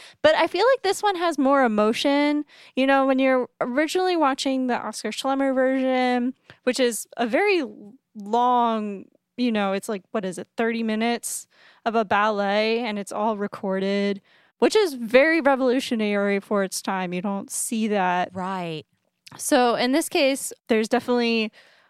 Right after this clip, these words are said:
Speaker 1: a little bit more going on with the edit. We have close-ups of dancers' faces. So the fact that this song is called Love Songs for Robots,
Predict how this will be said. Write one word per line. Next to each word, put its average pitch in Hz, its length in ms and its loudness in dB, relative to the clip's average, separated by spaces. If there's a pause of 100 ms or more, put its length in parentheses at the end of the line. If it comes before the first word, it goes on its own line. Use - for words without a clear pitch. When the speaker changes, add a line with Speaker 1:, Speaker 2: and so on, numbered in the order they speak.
(220)
Speaker 1:
a 240 40 -2
little 240 220 0
bit 262 160 0
more 233 260 0
going 254 380 2
on 226 600 2
with 208 220 -2
the 214 180 -2
edit. 226 560 0 (380)
We 226 160 2
have 214 460 0
close-ups 220 800 -2
of 220 240 -2 (320)
dancers' 233 420 -2
faces. 240 540 0
So 226 340 2
the 214 180 -2 (180)
fact 294 360 -2
that 339 140 2
this 302 160 2
song 240 240 0
is 233 100 -2
called 233 220 0
Love 202 200 0
Songs 220 360 0
for 208 180 -2
Robots, 208 580 0